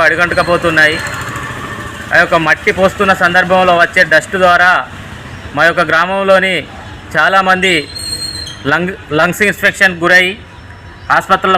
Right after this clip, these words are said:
పాలవుతున్నారు. గ్రామంలోని యువతకు కానీ మహిళలకు కానీ ఉపాధి లేకుండా పోయి,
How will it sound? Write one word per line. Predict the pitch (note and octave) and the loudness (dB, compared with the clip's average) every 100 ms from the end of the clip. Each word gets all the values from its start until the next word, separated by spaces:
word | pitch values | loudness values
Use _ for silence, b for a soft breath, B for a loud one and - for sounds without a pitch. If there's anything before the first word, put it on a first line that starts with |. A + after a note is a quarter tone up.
| F3+ | 4
పాలవుతున్నారు. | F3 F3+ F3 E3+ D#3+ E3 F3 - - - - - - - | 4 4 2 2 2 2 -2 -10 -18 -18 -18 -18 -18 -4
గ్రామంలోని | C#3 E3+ G3 G3 G3+ G3 F3+ | 0 2 2 2 2 4 4
యువతకు | F3+ F#3 F#3+ G3 F#3+ - - | 4 2 0 -2 -4 -8 -2
కానీ | E3+ F3+ G3 E3+ | 2 2 2 0
మహిళలకు | D#3+ F3+ F#3 F3 | 2 2 0 2
కానీ | F#3 F#3 F#3 - - - - C#3+ | 2 2 -4 -10 -16 -16 -12 -8
ఉపాధి | C#3+ F#3 F#3+ F3+ | 0 2 2 0
లేకుండా | F3 F3+ F3+ F3+ | 0 0 0 2
పోయి, | F3 E3+ | 2 0